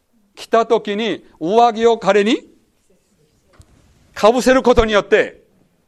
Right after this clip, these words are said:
これが何の印でしたか？でしたね。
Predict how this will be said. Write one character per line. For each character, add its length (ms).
こ 100
れ 60
が 80
何 220
の 100
印 280
で 80
し 60
た 100
か？ 160
で 100
し 60
た 120
ね。 200